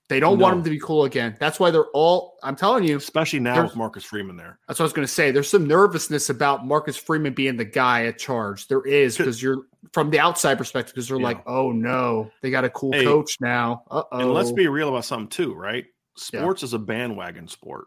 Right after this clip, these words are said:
Speaker 2: right? Like, there's a lot of alums I know and bu-, donors that I know that Notre Dame could go three and nine next year, and they're still gonna support the program financially and in every other way 'cause they love,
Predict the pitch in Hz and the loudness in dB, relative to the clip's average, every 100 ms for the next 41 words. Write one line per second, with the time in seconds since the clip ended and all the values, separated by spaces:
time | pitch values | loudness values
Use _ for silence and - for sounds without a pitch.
0 | - 95 113 - 101 170 220 185 120 143 | -16 -10 -8 -8 -6 0 0 2 0 0
1 | 139 117 123 117 110 110 113 110 113 104 | -2 -2 -2 -2 -4 -4 -4 -4 -4 -6
2 | 98 110 120 104 120 120 120 107 107 113 | -10 -14 -14 -18 -8 -4 -4 -4 -4 -4
3 | 113 113 107 107 139 127 113 113 - 120 | -2 -4 -4 -4 -4 -4 -6 -8 -6 -8
4 | 113 101 107 101 95 104 95 104 - 113 | -6 -6 -6 -8 -10 -10 -8 -10 -8 -8
5 | 98 - - 104 - 104 95 92 - 98 | -8 -12 -8 -8 -6 -10 -10 -12 -12 -8
6 | 107 110 110 107 98 98 98 95 90 90 | -6 -6 -6 -6 -6 -10 -10 -10 -10 -12
7 | 92 - _ _ _ - 113 120 120 110 | -16 -18 _ _ _ -4 2 4 4 2